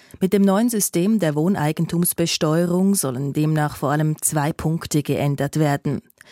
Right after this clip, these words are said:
Erstens sollen Kosten für den Unterhalt beim Hauptwohnsitz oder bei vermieteten Liegenschaften nicht mehr abgezogen werden dürfen.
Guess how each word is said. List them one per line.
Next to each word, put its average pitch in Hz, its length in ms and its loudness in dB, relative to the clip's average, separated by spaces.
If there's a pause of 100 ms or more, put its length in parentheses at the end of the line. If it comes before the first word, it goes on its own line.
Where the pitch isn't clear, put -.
(380)
Erstens 190 600 -2
sollen 156 300 -2
Kosten 190 520 -2
für 156 160 0
den 147 140 -2
Unterhalt 165 760 -2
beim 147 240 -2
Hauptwohnsitz 147 840 -4
oder 139 220 -2
bei 139 120 -2
vermieteten 151 640 -2
Liegenschaften 156 920 -2
nicht 180 320 -2
mehr 160 160 2
abgezogen 143 720 -2
werden 147 320 0
dürfen. 143 440 -2